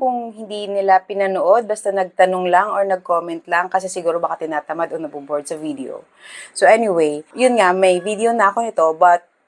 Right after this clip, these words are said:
maggagawa ako ng panibago para sana, this time, mas malinaw sa inyo and hopefully, ma-explain ko ng mas malinaw. Okay? For example,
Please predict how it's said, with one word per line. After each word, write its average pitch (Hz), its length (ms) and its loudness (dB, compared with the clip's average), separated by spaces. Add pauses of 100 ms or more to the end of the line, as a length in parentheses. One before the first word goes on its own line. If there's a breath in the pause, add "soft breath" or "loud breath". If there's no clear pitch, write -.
(180)
maggagawa 247 960 4
ako 220 160 -4
ng 226 80 -8
panibago 165 640 -8
para 180 480 2
sana, 240 560 0
this 226 400 0
time, 214 400 2
mas 240 240 -6
malinaw 214 320 4
sa - 160 0
inyo 185 480 -2
and 202 160 -4
hopefully, 214 720 -2
ma-explain 233 560 2
ko 233 80 0
ng 233 320 -2
mas 233 560 0
malinaw. 165 640 0
Okay? 165 400 2 (160)
For 320 160 6
example, 196 560 4